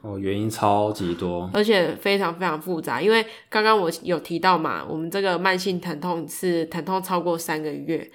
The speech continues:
Speaker 2: 所以其实你就是跟它共处了很久很久的意思了。
Speaker 1: 嗯，比如说大家一定都认识下背痛啦。
Speaker 2: 对，或者是肩颈酸痛。
Speaker 1: 嗯，
Speaker 2: 这种，
Speaker 1: 对。
Speaker 2: 这种酸痛感，很多人啊，可能复健到后面，他都会说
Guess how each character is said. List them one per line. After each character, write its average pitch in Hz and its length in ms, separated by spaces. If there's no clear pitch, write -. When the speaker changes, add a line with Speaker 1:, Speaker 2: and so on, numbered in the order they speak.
Speaker 2:
所 - 160
以 226 320
其 - 180
实 196 140
你 180 160
就 180 100
是 190 100
跟 185 160
它 190 140
共 180 240
处 - 220
了 90 340
很 180 220
久 180 160
很 160 200
久 123 160
的 73 140
意 139 160
思 - 300
了。 - 240
Speaker 1:
嗯， 101 260
比 104 120
如 101 40
说 117 140
大 117 100
家 113 160
一 104 120
定 104 180
都 104 140
认 104 160
识 104 160
下 101 180
背 95 140
痛 90 260
啦。 - 160
Speaker 2:
对， 180 280
或 202 160
者 196 60
是 208 120
肩 196 260
颈 180 200
酸 - 300
痛。 165 380
Speaker 1:
嗯， 180 300
Speaker 2:
这 247 140
种， 185 220
Speaker 1:
对。 175 100
Speaker 2:
这 233 100
种 208 160
酸 208 300
痛 202 260
感， 151 300
很 180 200
多 214 220
人 180 240
啊， 170 260
可 190 120
能 175 120
复 214 220
健 202 200
到 202 140
后 208 160
面， 185 220
他 196 100
都 190 120
会 190 100
说 185 280